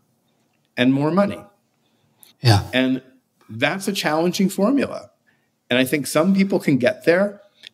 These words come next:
Speaker 1: And the people I see getting there easiest, they're just kind of unicorns. They're gonna be successful no matter what. They were born to be successful. They're,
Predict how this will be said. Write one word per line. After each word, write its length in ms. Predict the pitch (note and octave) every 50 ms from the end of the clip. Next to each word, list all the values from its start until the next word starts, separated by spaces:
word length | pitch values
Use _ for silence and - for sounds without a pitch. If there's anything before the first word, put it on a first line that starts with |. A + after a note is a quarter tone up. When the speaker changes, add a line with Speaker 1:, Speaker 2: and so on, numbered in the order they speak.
| _ _ _ -
Speaker 1:
And 220 | B2+ A#2+ A#2+ A#2+ A#2
the 80 | A#2
people 260 | G#2+ - F#3+ F#3+ F3
I 60 | E3+ E3+
see 180 | D#3+ - E3
getting 240 | C#3+ C#3+ C#3 C#3+ D3
there 180 | C#3+ C3+ C3 -
easiest, 560 | - A#2 A#2 A#2 C3 D3+ D#3+ E3+ E3 - - -
they're 80 | A#2
just 180 | A2+ D3 D3 -
kind 160 | - F3 D#3+
of 60 | C#3+
unicorns. 580 | B2+ B2+ C3 C#3+ C#3 - A#2+ G2+ F#2 A2 A2 -
They're 80 | A#2+
gonna 160 | A2+ B2+ B2 A#2
be 140 | A#2 A#2
successful 480 | A#2 - A2+ - - A#2+ A#2+ - A#2+ A2+
no 80 | A2+ A2+
matter 180 | A2+ A2 G#2+
what. 220 | G#2+ A#2 A2+ G#2 A2
They 80 | A2+
were 100 | G#2+ G#2+
born 300 | G#2 G#2 A2+ A2 A2+ G#2+
to 40 | G2+
be 140 | G2+ G#2+ G2+
successful. 560 | F#2+ - G#2 - - G#2 G2+ - - F2+ F#2+
They're, 140 | G#2 A2